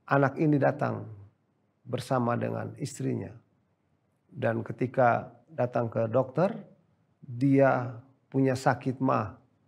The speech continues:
khawatirnya luar biasa. Kemudian dokter menyarankan, "Coba Bapak isi pengkajian hidup sehat dan datang ke kami." Kami coba melakukan pengkajian.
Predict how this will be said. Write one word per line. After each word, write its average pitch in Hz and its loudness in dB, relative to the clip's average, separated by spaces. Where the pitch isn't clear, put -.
khawatirnya 170 6
luar 113 0
biasa. 107 -8
Kemudian 120 0
dokter 120 0
menyarankan, 120 0
"Coba 147 8
Bapak - 0
isi 110 -4
pengkajian 110 -4
hidup 107 -6
sehat 131 0
dan 113 -4
datang 120 0
ke 117 -10
kami." 135 0
Kami 120 0
coba 113 0
melakukan 120 -2
pengkajian. 123 0